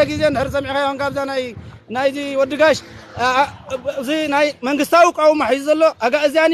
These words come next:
ካልእ ውድባት ግን ሓንቲ ዓቕሚ ይብለኒ ኢሉ ክዛረብ ከሎ ኣነ ተገቲረ ሰምዖ ነረ ሽዑ ምስቲ ውድባት ዝነበሮ እንታይ ሽሙ ግን ስቕ ኢልና ስለ ዘሕለፍና ንዓይ እውን ኣየእተወኒ። ሕጂ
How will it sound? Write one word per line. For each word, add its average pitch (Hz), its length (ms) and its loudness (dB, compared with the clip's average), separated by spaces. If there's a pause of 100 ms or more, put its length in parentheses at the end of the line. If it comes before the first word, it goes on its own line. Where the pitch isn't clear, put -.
(100)
ካልእ 285 280 -4
ውድባት 294 360 -4
ግን 285 140 -8 (240)
ሓንቲ 269 200 -6
ዓቕሚ 262 240 -4
ይብለኒ 269 320 -2
ኢሉ 277 140 -6
ክዛረብ 277 360 -2
ከሎ 285 160 -4 (100)
ኣነ 254 180 -8
ተገቲረ 254 340 -2
ሰምዖ 240 220 -10
ነረ 277 180 0
ሽዑ 247 180 -8 (560)
ምስቲ 214 180 -10 (260)
ውድባት 240 340 -2
ዝነበሮ 254 300 -2 (120)
እንታይ 233 240 -4
ሽሙ 247 180 -6
ግን 233 180 -4
ስቕ 254 200 -2
ኢልና 262 180 -2
ስለ 226 180 -10
ዘሕለፍና 233 360 -6
ንዓይ 208 200 -8
እውን 233 140 -6
ኣየእተወኒ። 240 360 -2 (420)
ሕጂ 262 160 2